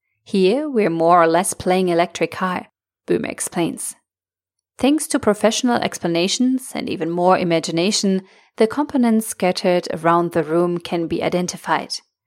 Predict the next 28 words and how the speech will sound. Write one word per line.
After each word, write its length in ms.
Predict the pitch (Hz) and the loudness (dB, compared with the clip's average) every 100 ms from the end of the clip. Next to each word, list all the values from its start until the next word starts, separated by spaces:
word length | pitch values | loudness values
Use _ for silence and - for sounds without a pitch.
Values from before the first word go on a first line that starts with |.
| _ _ - | _ _ -2
A 60 | |
motor, 600 | 190 170 156 - 175 262 294 _ _ - | 2 2 0 -2 -4 -4 -8 _ _ -4
a 60 | |
rechargeable 680 | 165 - - 180 180 180 170 | -2 -2 0 2 2 2 0
battery, 600 | 175 165 180 170 202 247 _ _ _ _ | 2 0 0 0 0 -4 _ _ _ _
power 280 | 240 277 285 | 0 4 4
electronics, 960 | 220 208 - 180 180 185 185 - - - | 4 2 2 2 2 0 -4 -10 -12 -12
a 80 | - | -10
cooling 420 | - 196 196 180 | -2 2 2 2
system, 560 | - 175 - 175 175 170 _ - | 0 -2 -2 -2 -2 -4 _ -4
and 220 | 185 175 | -2 0
a 40 | |
charging 480 | 185 - 202 214 196 | -2 0 0 0 -2
station. 560 | 175 - 160 - - - _ _ _ _ _ _ - | -2 -2 0 0 -4 -10 _ _ _ _ _ _ -2
Cables 640 | 208 185 190 196 - - | 2 2 2 0 -2 -6
as 240 | - - - | -8 -8 -6
thick 220 | - 202 - | 0 0 0
as 160 | - | -4
a 80 | - | -4
child's 420 | - 180 175 170 | -2 2 2 0
arm 320 | - 190 196 | -2 -2 -2
suggest 540 | 202 190 - 170 - - | -2 -2 0 0 -2 -6
that 140 | - | -4
more 220 | 185 190 | 0 0
power 460 | 190 - 196 202 180 | 0 2 4 6 4
is 260 | - - - | 0 -6 -4
circulating 680 | - 185 180 165 165 170 | -2 -2 2 0 2 -4
here 360 | 160 196 185 175 | -2 2 2 2